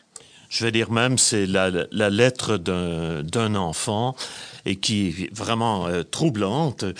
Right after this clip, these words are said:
de ces, ces enfants qui ont participé à ces expérimentations, si on peut dire, sur la mal-, malnutrition, les effets de la malnutrition, de la famine. Alors voici, c'est à la page deux cent quarante et un,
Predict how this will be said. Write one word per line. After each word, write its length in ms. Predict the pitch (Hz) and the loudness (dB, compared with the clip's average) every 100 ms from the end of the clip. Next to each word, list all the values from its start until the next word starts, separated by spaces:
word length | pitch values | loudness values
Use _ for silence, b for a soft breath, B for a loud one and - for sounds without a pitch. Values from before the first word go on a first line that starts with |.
| B B - | B B -10
de 260 | 87 131 | 0 2
ces, 460 | 131 - 127 110 98 | 4 4 2 0 0
ces 300 | - 139 117 | 2 2 2
enfants 280 | 113 - 160 | 0 0 -2
qui 120 | 107 | -2
ont 80 | 95 | 0
participé 500 | 143 - - - 175 | 0 2 0 2 0
à 100 | - | 0
ces 400 | - 107 90 120 | 0 0 0 0
expérimentations, 1040 | 131 - - 110 113 113 104 85 123 175 | 0 0 0 0 0 0 0 0 2 2
si 120 | - | 2
on 60 | 107 | 0
peut 160 | 98 90 | -2 -2
dire, 320 | 110 147 147 | 0 0 0
sur 180 | - 98 | -4 -4
la 80 | |
mal-, 260 | 98 110 113 95 - | 0 0 0 -4 -8
malnutrition, 1080 | 104 123 120 117 113 - 107 - 110 120 143 160 B - | 0 2 2 0 -2 -4 0 0 2 2 0 -4 B 0
les 240 | 120 120 | 2 2
effets 200 | 110 143 | 2 2
de 40 | 117 | 0
la 60 | |
malnutrition, 800 | 101 101 104 98 98 90 107 90 | 0 0 -2 -2 -2 -2 0 -2
de 80 | 92 | -2
la 80 | 85 | -2
famine. 500 | 107 87 95 139 147 B B B B B | -2 0 0 0 0 B B B B B
Alors 160 | 98 98 | -2 2
voici, 580 | 113 123 - 180 170 117 | 4 4 4 2 2 2
c'est 220 | - 120 | 0 0
à 40 | 120 | 0
la 80 | |
page 260 | 110 139 98 | 2 2 2
deux 160 | 123 151 | 0 2
cent 180 | 165 | 2
quarante 380 | 147 117 101 92 | 2 0 0 0
et 120 | 95 | 0
un, 320 | 82 98 139 | 0 2 0